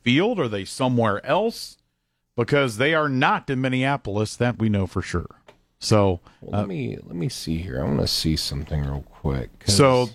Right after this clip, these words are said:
Speaker 1: they will have the call, but, uh, they just won't be in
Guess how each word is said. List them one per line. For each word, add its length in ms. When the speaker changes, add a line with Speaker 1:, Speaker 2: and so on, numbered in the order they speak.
Speaker 1:
they 160
will 240
have 260
the 80
call, 440
but, 280
uh, 140
they 160
just 260
won't 300
be 200
in 260